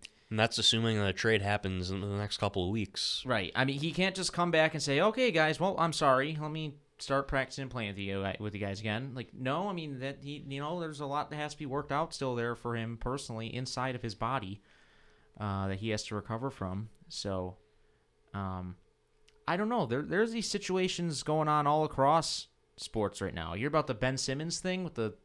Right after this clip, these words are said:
Speaker 1: Yeah.
Speaker 2: seventy-sixers just kicked out of practice?
Speaker 1: <laughs>
Speaker 2: Uh, I don't know. I, I mean, this, and even back to the Evander Kane thing, I mean, I don't know what it is, but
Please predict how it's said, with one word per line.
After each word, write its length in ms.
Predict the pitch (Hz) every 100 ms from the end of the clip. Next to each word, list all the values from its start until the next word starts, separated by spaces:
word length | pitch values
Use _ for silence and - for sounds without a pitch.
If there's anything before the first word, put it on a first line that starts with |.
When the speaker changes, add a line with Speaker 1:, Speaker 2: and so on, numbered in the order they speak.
| -
Speaker 1:
Yeah. 220 | 90 101 101
Speaker 2:
seventy-sixers 920 | 143 131 104 135 139 180 180 - - _
just 180 | - -
kicked 200 | - 160
out 120 | 156 143
of 60 |
practice? 580 | 139 139 147 190 185 -
Speaker 1:
<laughs> 60 | - - - - - 185 185 - -
Speaker 2:
Uh, 540 | 139 135 127 123 120 - - -
I 140 | 127 147
don't 140 | 170
know. 140 | 170 110
I, 100 | 104
I 80 | 110
mean, 220 | 107 110 101
this, 220 | 120 -
and 220 | 113 107
even 220 | 117 127 123
back 180 | 117 -
to 60 |
the 60 | 110
Evander 240 | 104 101
Kane 280 | - 113 151
thing, 220 | 131 95
I 40 | 95
mean, 160 | 95
I 80 | 101
don't 100 | 160
know 80 | 113
what 180 | 107 127
it 80 | 127
is, 240 | 202 -
but 120 | -